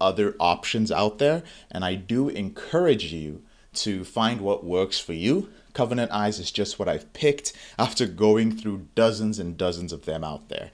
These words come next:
They also are a company that is very, very concerned about the impact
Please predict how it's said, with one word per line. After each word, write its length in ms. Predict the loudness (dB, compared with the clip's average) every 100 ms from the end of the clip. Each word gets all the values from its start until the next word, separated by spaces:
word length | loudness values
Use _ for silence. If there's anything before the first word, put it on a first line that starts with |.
| -14 2
They 180 | 4 8
also 440 | 8 8 4 0
are 200 | 2 2
a 100 | 0
company 800 | -4 -10 -4 -4 -2 -4 -6 -8 -14 -20 _
that 260 | -2 0 2
is 200 | -2 -4
very, 520 | -12 2 6 6 6
very 460 | 2 2 4 2 0
concerned 880 | -4 -6 -2 2 2 2 -2 -8 -16 -20 -10
about 420 | -6 0 2 2
the 140 | 0 -4
impact 480 | -4 -2 -2 -4